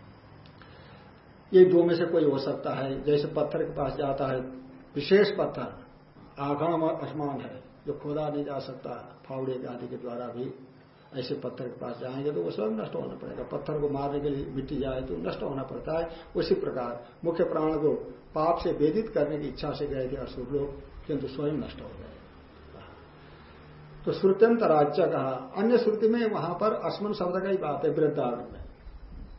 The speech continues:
असमन शब्द का बात है। "यथा असमान मिलित्वा लोष्टो विध्वंसेता", ऐसा मंत्र आता है वृद्धारण्य में, तो इसलिए वहां लोष्ट ही आएगा, पांशुपिंड ही आएगा, मिट्टी का ढेला ही होगा। यहाँ तो कहा नहीं, न कहने पर भी अन्य श्रुति के द्वारा ये पता लग जाता है, वो लोष्ट है वो।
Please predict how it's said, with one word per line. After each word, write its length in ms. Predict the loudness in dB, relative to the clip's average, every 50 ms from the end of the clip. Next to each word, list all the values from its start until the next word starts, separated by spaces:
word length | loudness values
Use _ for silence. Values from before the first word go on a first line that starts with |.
| -18 -18 -18 -16 -14 -10 -8
असमन 240 | -8 -6 -6 -6 -6
शब्द 300 | -6 -6 -6 -6 -6 -6
का 80 | -6
बात 280 | -6 -6 -8 -8 -8 -6
है। 140 | -6 -4 -2
"यथा 260 | 0 2 2 2 2
असमान 380 | 2 0 -2 -2 -2 0 0 2
मिलित्वा 400 | 2 0 0 -2 -2 -2 -2 -2
लोष्टो 280 | -2 -2 -2 -4 -4
विध्वंसेता", 640 | -4 -4 -6 -8 -6 -6 -6 -6 -6 -6 -6 -4 -4
ऐसा 280 | -6 -6 -8 -8 -8 -8
मंत्र 220 | -8 -8 -6 -6
आता 220 | -6 -6 -8 -8
है 120 | -8 -8 -8
वृद्धारण्य 640 | -8 -8 -10 -10 -10 -10 -10 -10 -10 -8 -8 -4 0
में, 300 | 0 0 0 -2 -8 -12 -16 -18 -20 -20 -20 -20 -20 -12 -8
तो 60 | -6
इसलिए 640 | -4 -4 -4 -4 -2 0 0 0 0 -2 -6 -10 -14 -16 -20 -20 -20 -20 -20 -20 -16 -8 -4
वहां 300 | -4 -2 -2 -2 -2 2
लोष्ट 260 | 4 4 4 4 4
ही 120 | 6 6
आएगा, 380 | 6 6 4 4 4 4 4 4
पांशुपिंड 760 | 2 0 -4 -6 -4 -4 -2 -2 -2 -2 0 0 2 2 4
ही 100 | 4 4
आएगा, 360 | 4 2 0 -2 0 0 0
मिट्टी 360 | 0 0 0 -2 -2 -2 -2
का 80 | 0 0
ढेला 260 | 0 0 0 2 4
ही 120 | 6 6
होगा। 240 | 6 6 4 4 2
यहाँ 240 | 0 0 0 0 0
तो 80 | 0 0
कहा 280 | 0 0 2 2 2
नहीं, 200 | 2 2 0 -2 -6 -8 -14 -18 -20 -20 -14 -6 -2
न 80 | -2
कहने 260 | 2 2 2 0 0
पर 160 | 0 0 0 4
भी 120 | 4 4
अन्य 320 | 2 2 0 0 0 0
श्रुति 320 | 0 0 -2 -2 -2 -2 0
के 120 | 0 0
द्वारा 460 | 0 0 0 0 0 0 -2 -4 -4 0
ये 80 | 2 2
पता 220 | 2 2 2 2
लग 200 | 2 2 0 0
जाता 340 | -2 -2 -2 -2 -2 -4 -4
है, 140 | -4 -4 -6 -4
वो 80 | -2
लोष्ट 280 | 0 0 0 -2 -2 -6
है 140 | -10 -10 -10
वो। 120 | -14 -16